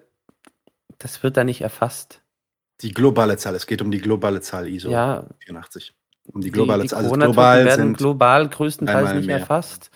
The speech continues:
Speaker 1: Es
Speaker 2: Ja.
Speaker 1: wird halt hingenommen, der Kapitalismus ist eh schon so brutal.
Speaker 2: <clears throat>
Speaker 1: Warum, warum ist, sind im globalen Süden die kaum Eingangsbeschränkungen gewesen oder gute Behandlungen? Der Tod ist Teil, das Sterben ist Teil des Lebens, es,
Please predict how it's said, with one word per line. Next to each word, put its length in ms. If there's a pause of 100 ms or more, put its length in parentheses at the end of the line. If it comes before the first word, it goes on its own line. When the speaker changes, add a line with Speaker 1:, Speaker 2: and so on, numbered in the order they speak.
(460)
Speaker 1:
Es 260
Speaker 2:
Ja. 80
Speaker 1:
wird 180
halt 300
hingenommen, 540
der 100
Kapitalismus 680
ist 80
eh 100
schon 160
so 120
brutal. 520 (200)
Speaker 2:
<clears throat> 200
Speaker 1:
Warum, 380
warum 320
ist, 200
sind 340
im 100
globalen 400
Süden 260
die 440
kaum 580
Eingangsbeschränkungen 840
gewesen 340
oder 120
gute 200
Behandlungen? 560 (360)
Der 120
Tod 240
ist 140
Teil, 440
das 140
Sterben 260
ist 140
Teil 140
des 140
Lebens, 380
es, 320